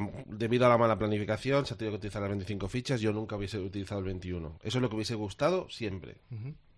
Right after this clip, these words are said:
Speaker 1: Dicho lo cual, ya que se ha tenido que utilizar, pues no me parece, me parece bien lo de Marroca, me parece bien que sea un jugador de la cantera. O sea, no, no hay que darle muchas vueltas porque, pero eso sí,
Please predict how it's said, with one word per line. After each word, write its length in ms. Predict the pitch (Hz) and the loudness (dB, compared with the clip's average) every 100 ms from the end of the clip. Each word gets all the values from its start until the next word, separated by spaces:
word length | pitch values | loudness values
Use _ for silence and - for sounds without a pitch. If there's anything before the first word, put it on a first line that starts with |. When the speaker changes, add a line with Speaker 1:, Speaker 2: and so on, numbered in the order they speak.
| - - - - - - - - - | -8 -8 -8 -14 -20 -20 -20 -20 -20
Speaker 1:
Dicho 320 | - 135 127 131 | -6 -4 0 0
lo 100 | 113 | 2
cual, 180 | 107 | 4
ya 240 | 104 117 113 | 4 4 4
que 100 | 113 | 2
se 80 | 113 | 2
ha 40 | |
tenido 200 | 113 113 | 4 4
que 60 | 113 | 2
utilizar, 520 | 120 120 143 147 151 | 2 2 6 6 6
pues 200 | 113 107 | 2 2
no 80 | 110 | 2
me 80 | 110 | 4
parece, 680 | 107 107 113 107 101 92 92 _ - - _ _ _ _ - _ _ - - | 4 4 4 4 4 2 -4 _ -20 -20 _ _ _ _ -20 _ _ -18 0
me 120 | 151 | 2
parece 280 | 135 127 127 | 6 4 4
bien 240 | 110 101 | 2 2
lo 80 | 101 | 0
de 60 | 101 | 0
Marroca, 480 | 95 90 87 90 95 - | 0 0 -2 -6 -12 -10
me 80 | |
parece 260 | 92 90 90 | -10 -8 -8
bien 260 | 82 92 101 _ - | -8 -8 -12 _ -12
que 100 | 95 | -8
sea 120 | 92 | -6
un 60 | 87 | 0
jugador 300 | 98 90 87 | 2 4 4
de 80 | |
la 140 | 87 82 | 2 0
cantera. 420 | 80 80 85 98 87 | -4 -6 -8 -8 -12
O 60 | 80 | -12
sea, 180 | - 82 | -12 -8
no, 280 | 87 82 90 | -6 -4 -2
no 80 | |
hay 80 | 113 | -2
que 80 | 131 | 4
darle 220 | 127 127 | 4 4
muchas 420 | 123 123 123 117 | 4 2 2 2
vueltas 320 | 113 120 135 - | 2 4 4 2
porque, 440 | 117 101 98 92 - - - - - - - - - | -2 0 0 -2 -8 -20 -20 -20 -20 -20 -20 -20 -2
pero 160 | 127 127 | 2 6
eso 160 | 139 | 6
sí, 260 | 147 160 117 | 6 4 2